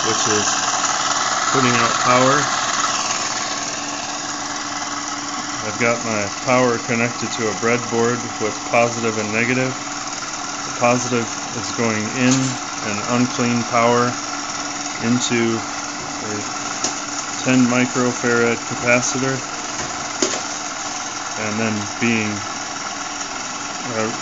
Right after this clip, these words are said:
I'm putting it through a voltage regulator, and then the output of the voltage regulator is five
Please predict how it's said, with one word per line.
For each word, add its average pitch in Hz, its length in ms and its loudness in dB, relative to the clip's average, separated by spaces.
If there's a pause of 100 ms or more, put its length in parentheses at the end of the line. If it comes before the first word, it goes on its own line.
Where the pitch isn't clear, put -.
I'm 110 180 -4 (240)
putting 123 220 2
it 113 80 0
through 117 240 -2
a 98 60 -2
voltage 117 580 2 (600)
regulator, 131 600 4 (1120)
and 107 160 0
then 104 160 0
the 101 80 0
output 123 440 4
of 117 80 0
the 113 60 0
voltage 120 440 2
regulator 120 520 2
is 101 140 0
five 117 300 2